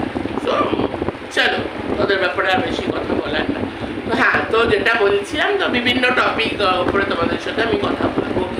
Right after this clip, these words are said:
মানে টপিকের উপর আলোচনা করবো। তো আজকে যেটা আমি, আহ, মানে স্টার্ট করতে চলেছি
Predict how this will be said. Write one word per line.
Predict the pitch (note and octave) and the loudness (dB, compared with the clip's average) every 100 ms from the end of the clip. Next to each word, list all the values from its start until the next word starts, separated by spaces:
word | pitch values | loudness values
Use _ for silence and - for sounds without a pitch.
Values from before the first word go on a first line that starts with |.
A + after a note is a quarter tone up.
| - - | -8 -4
মানে | F3+ | -2
টপিকের | F3 F3+ G3+ G3+ F#3 | 0 0 0 0 0
উপর | F#3 F#3 | 0 0
আলোচনা | F3 D#3+ - F3 E3+ | 0 -2 -2 -2 -2
করবো। | E3 D3+ - - - - | 0 0 0 -2 -2 -2
তো | - | 2
আজকে | G#3+ G#3 - F#4 | 2 2 0 2
যেটা | F4+ D#4 D4+ D#4 | 2 2 2 2
আমি, | C#4+ D4 D#4 | 2 2 2
আহ, | C#4+ G#3 F#3 | 4 2 2
মানে | F#3+ F#3+ F#3+ - - - | 2 2 0 -2 -4 -2
স্টার্ট | - G3+ G3 | 0 0 2
করতে | A3 G#3+ A3 | -2 0 0
চলেছি | G#3+ F#3 E3 D#3+ - | 2 0 0 -2 -6